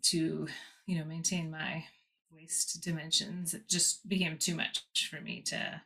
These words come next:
handle. Uh, but I also felt like that there was so much there that people weren't, I wasn't seeing in other books. And it is,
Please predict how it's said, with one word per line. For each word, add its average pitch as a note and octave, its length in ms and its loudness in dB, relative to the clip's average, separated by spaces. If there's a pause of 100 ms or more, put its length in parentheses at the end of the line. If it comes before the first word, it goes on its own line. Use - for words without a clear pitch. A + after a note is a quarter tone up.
handle. E3 420 0 (480)
Uh, D3+ 320 2
but D#3+ 320 4 (460)
I F#3+ 80 8
also A#3 380 10
felt F#3 280 2
like E3+ 220 2
that F3 160 -2
there F3 100 4
was E3+ 120 4
so A3 200 10
much F#3 320 4
there D#3+ 200 0
that D3+ 280 -4 (400)
people D#3 680 0 (540)
weren't, - 460 6 (420)
I G3 100 10
wasn't B3 280 12
seeing - 180 10 (120)
in D#3+ 300 0
other C#3+ 220 -4
books. - 400 -2
And D3 140 0
it F3+ 220 6
is, G3+ 320 8